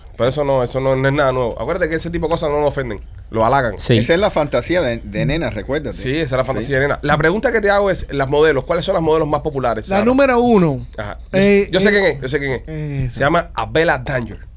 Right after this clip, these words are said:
Speaker 4: De la Florida.
Speaker 2: De, de aquí del patio, aquí.
Speaker 4: Veintisiete añitos de edad.
Speaker 1: Sí.
Speaker 3: Ay, yo la bendiga.
Speaker 4: La Abela Danger,
Speaker 2: Es
Speaker 4: si
Speaker 2: una,
Speaker 4: no,
Speaker 2: una chiqui-, chiquilla tragona.
Speaker 4: si no, <laughs> eh, si no,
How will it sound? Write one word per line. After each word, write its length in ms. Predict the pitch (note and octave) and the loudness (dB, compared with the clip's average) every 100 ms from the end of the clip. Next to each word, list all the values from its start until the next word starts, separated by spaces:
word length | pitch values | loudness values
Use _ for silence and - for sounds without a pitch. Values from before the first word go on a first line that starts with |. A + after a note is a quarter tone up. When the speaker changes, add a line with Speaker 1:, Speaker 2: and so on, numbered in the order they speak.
| - - | -12 0
Speaker 4:
De 100 | E3 | 4
la 80 | F3+ | 4
Florida. 500 | - F#3 F#3+ G3 C#3+ - - - - - - - - - | 4 4 4 4 2 -2 -6 -4 -4 -2 -2 -4 -4 0
Speaker 2:
De, 180 | C3+ C#3+ | 0 0
de 80 | B2+ | 2
aquí 160 | B2+ D#3+ | 2 4
del 140 | C#3+ | 4
patio, 300 | D3 C#3 B2+ | 4 2 0
aquí. 120 | A2+ | 2
Speaker 4:
Veintisiete 640 | G3+ G3+ G#3+ - A3+ A#3+ | 4 4 2 4 4 6
añitos 400 | B3 A3+ A#3 A3 | 4 4 4 6
de 100 | G3 | 6
edad. 320 | F3 F3 G#3+ A3+ | 6 4 2 -4
Speaker 1:
Sí. 400 | - - A#2 A#2 B2+ | -8 -2 0 0 -4
Speaker 3:
Ay, 220 | F#2 F2+ E2+ F#2+ F#2 - | -10 -12 -12 -10 -10 -12
yo 160 | - G#2 | -12 -10
la 80 | G#2+ | -10
bendiga. 260 | F#2 D#3 D#3 | -6 -2 -2
Speaker 4:
La 280 | D3+ C#3+ | -2 -2
Abela 840 | D3+ D3 F3 F3+ F3+ E3+ D#3+ D3+ D3 | -4 0 2 4 4 4 2 0 -2
Danger, 300 | D3+ F3+ F#3+ A3+ | 0 0 2 4
Speaker 2:
Es 20 | C3+ | 6
Speaker 4:
si 60 | |
Speaker 2:
una, 240 | E3 D#3+ E3 | 6 6 4
Speaker 4:
no, 80 | D3 | 4
Speaker 2:
una 120 | D3+ | 2
chiqui-, 380 | C3+ C3+ D3 D#3+ - | 2 0 0 0 -6
chiquilla 400 | - A#2 C#3 D#3 | -4 -2 2 2
tragona. 480 | C3+ B2+ B2+ A#2+ G#2+ | 4 4 4 2 0
Speaker 4:
si 560 | C3+ - F#3+ E3+ E3+ E3 | -4 -6 -2 0 2 0
no, 540 | E3 E3+ F3+ G3 G#3 - | 0 0 2 2 2 2
<laughs> 1300 | D#4+ C#4 - - - - A3+ - - - - - - | 2 0 -4 -8 -14 -16 -16 -16 -20 -20 -20 -18 -12
eh, 120 | - E3 | -4 -4
si 260 | - F3+ | 0 0
no, 160 | E3+ | 2